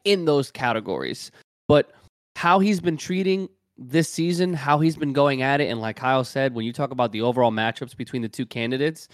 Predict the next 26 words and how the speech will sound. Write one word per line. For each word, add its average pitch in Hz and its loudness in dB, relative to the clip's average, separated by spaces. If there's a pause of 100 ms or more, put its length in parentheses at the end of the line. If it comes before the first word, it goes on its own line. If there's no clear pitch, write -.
(420)
Joel 139 4
shows 160 2
out 117 -4 (480)
every 151 -2
single 156 -2
time. 107 -8
It's - -10
not 127 0
even 143 0
a 147 0
joke, 117 -2
and 117 -2
it's, 143 -4
it's 131 -8
not 165 2
close. - -4 (460)
And 131 0 (100)
for 143 -2
what 151 6
he's 170 0
been 147 2
doing 151 4
the 131 -2
last 131 -2
few 147 0
weeks, 165 -4